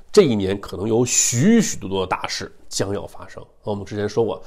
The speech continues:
美国一个大事就是中期选举，中国一个大事就是这个习近平连任啊，这两个事情看来都不顺利啊。拜登现在这边麻烦一堆，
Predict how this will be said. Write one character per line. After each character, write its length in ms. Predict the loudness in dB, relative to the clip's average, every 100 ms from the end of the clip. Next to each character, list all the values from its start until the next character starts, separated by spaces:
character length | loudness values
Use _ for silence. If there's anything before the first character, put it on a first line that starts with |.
| -18 -20 -2
美 260 | 6 6 8
国 220 | 8 8
一 40 |
个 80 | 6
大 160 | 2 0
事 220 | -4 -10
就 100 | -12
是 180 | -12 -12 -6
中 140 | -4
期 80 | -4
选 180 | -6 -8
举， 160 | -10 -18 -20 -2
中 240 | 6 6
国 160 | 6 -2
一 40 |
个 80 | -2
大 160 | -6 -8
事 200 | -10 -16 -16
就 160 | -8 -8
是 160 | -8 -16 -20 _ -20
这 100 | -14
个 100 | -12 -12 -14
习 160 | -8 -6
近 120 | -4
平 140 | -4
连 180 | -6 -6
任 160 | -8 -10 -14 -8
啊， 120 | -8 -8 -8
这 140 | 6 8
两 180 | 8 4
个 60 |
事 140 | -8 -8
情 120 | -8
看 260 | -2 -2 -2
来 180 | -6 -14 -10 4
都 220 | 4 4
不 260 | -2 -14 -12
顺 300 | -8 -8 -8 -12
利 160 | -16 -20 -10
啊。 120 | -4 0
拜 220 | 4 4
登 140 | 4
现 100 | 2
在 60 | -2
这 100 | 0
边 140 | 0
麻 180 | 0 0
烦 120 | 2
一 100 | 0
堆， 200 | 0 -2